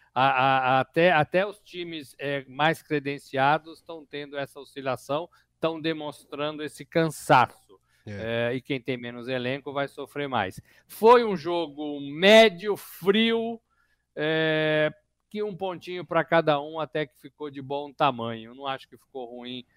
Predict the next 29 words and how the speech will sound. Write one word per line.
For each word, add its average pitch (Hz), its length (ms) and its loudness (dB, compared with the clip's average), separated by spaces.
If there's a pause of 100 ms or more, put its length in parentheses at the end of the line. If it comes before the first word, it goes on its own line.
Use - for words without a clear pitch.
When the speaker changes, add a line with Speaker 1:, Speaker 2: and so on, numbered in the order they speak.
(120)
Speaker 1:
nem 131 200 -2
pra 120 220 4
um, 135 200 -8
nem 135 240 -4
pra 143 200 2
outro. 107 280 -10
Como 123 220 -14
você 135 260 -8
disse, 151 540 -8 (460)
o - 80 -20
Corinthians 135 500 -8
no 135 100 -14
sábado 131 380 0
deu 143 160 -2
a 139 80 2
chance 131 500 -10
de 127 120 -14
o 127 60 -12
Palmeiras 127 500 -2
abrir 131 400 0
uma 135 160 -4
vantagem 135 500 0
maior, 147 420 2 (380)
mas 165 220 -4
o 135 60 -10
Palmeiras 120 520 -4
não 131 100 -12
conseguiu 120 560 -12
também. 113 460 -6